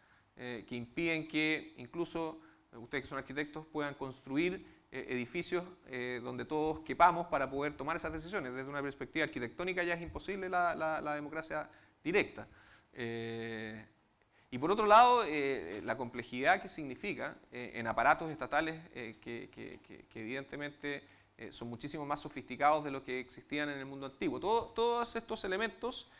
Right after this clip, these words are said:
eh, eh, eh, hacen que una democracia directa, eh, no sea posible. Y es por eso que el sistema que, que, que hoy día prima,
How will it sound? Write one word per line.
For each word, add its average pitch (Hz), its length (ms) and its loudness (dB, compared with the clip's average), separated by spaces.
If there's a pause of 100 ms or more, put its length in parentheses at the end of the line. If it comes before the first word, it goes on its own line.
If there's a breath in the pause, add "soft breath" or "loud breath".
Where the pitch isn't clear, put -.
(240 loud breath)
eh, 123 720 -2
eh, 113 640 -6
eh, 110 300 -10
hacen 165 320 4
que 170 180 2
una 170 240 2
democracia 160 420 -2
directa, 160 560 -2
eh, 131 400 -8 (260)
no 131 80 -14
sea 135 200 -4
posible. 127 340 -4
Y 131 60 -2
es 151 40 -4
por 208 140 -2
eso 220 160 -2
que 208 220 4 (280 loud breath)
el - 80 -10
sistema 180 380 0
que, 170 460 0 (420)
que, - 420 -16
que 117 120 -10
hoy 117 100 -6
día 135 240 0
prima, 151 340 0